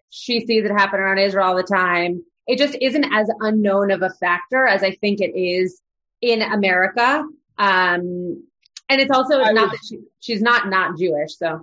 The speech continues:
Speaker 1: yeah.
Speaker 2: Yeah, yeah. I, I, my, my only surprise was that the headmistress would,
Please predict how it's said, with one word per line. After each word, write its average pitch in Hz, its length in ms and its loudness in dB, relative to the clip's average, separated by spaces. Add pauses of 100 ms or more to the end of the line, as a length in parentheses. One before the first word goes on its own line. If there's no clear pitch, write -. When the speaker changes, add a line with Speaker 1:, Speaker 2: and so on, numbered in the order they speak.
Speaker 1:
yeah. 170 320 0
Speaker 2:
Yeah, 202 120 0
yeah. 277 80 -2
I, 170 260 2
I, 175 60 0
my, 180 160 2
my 180 200 2
only 185 220 2
surprise 165 720 0
was 147 220 -2
that 143 140 -4
the 147 100 0
headmistress 156 800 -2
would, 143 240 0